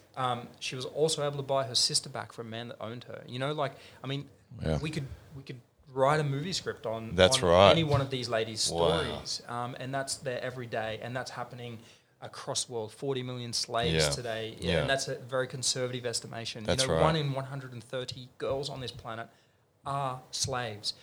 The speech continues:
Speaker 1: I mean, you'd have more than a hundred and thirty women in your church.
Speaker 3: That's right.
Speaker 1: So, um, you know, how many slaves would there be in comparison to just your congregation?
Speaker 3: <laughs>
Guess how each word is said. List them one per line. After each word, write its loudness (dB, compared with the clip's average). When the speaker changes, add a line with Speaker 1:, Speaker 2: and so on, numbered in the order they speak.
Speaker 1:
I -8
mean, 0
you'd -2
have -2
more -2
than -6
a -4
hundred -4
and -8
thirty -6
women -6
in -10
your -10
church. -8
Speaker 3:
That's 2
right. 10
Speaker 1:
So, 2
um, -6
you -10
know, -2
how -2
many -2
slaves -2
would -8
there 2
be -6
in -12
comparison -12
to -14
just -4
your -2
congregation? -8
Speaker 3:
<laughs> -8